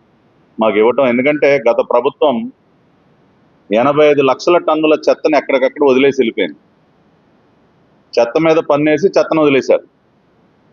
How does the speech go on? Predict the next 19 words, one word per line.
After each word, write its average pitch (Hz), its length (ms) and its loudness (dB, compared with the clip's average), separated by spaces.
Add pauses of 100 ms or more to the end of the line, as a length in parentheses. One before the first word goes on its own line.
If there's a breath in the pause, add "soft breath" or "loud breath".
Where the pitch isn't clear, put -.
(520)
ఆ 113 140 0 (140)
లెగసీ 160 420 0
వేస్ట్ని 180 400 -2
క్లియర్ 160 320 2
చేయడంతో 151 460 0
పాటు 131 260 0
ఇక 156 100 -2 (100)
భవిష్యత్తులో 175 540 2 (140)
ఎక్కడా 170 240 2 (100)
కూడా 160 160 2 (160)
డంపింగ్ 170 460 -2
అనేది 156 300 2 (340)
ఉండకూడదు 127 540 0 (920)
అని 131 240 0 (340)
ఆయన 113 160 0 (120)
గట్టిగా 123 320 2 (840)
మాకు 110 300 0
నిర్దేశించడం. 127 580 -2 (120)
ఆ - 20 2